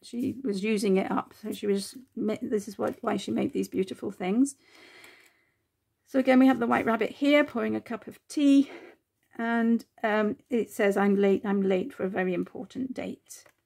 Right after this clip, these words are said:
Um, no time to say hello, goodbye. I'm late, I'm late, I'm late." Well, we're very familiar with that quote, and it says, "Follow the White Rabbit." The back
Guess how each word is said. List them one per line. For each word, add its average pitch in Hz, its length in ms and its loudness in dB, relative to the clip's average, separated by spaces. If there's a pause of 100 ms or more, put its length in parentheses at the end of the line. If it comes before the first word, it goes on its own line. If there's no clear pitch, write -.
(140)
Um, 196 480 -6
no 214 200 2
time 190 320 0
to 202 80 -14
say 202 280 2
hello, 202 360 4
goodbye. 226 600 0
I'm 202 140 0
late, 202 280 0
I'm 196 140 -2
late, 185 240 -4
I'm 202 180 -10
late." - 240 -10
Well, - 120 -12
we're 214 180 -8
very 214 200 0
familiar 202 400 0
with 196 220 -2
that - 340 -6
quote, 269 440 -2 (560)
and 202 100 -4
it - 80 -6
says, 196 220 -4
"Follow 196 300 2
the 190 120 -2
White 190 280 0
Rabbit." - 460 -6 (400)
The 202 60 -12
back - 380 2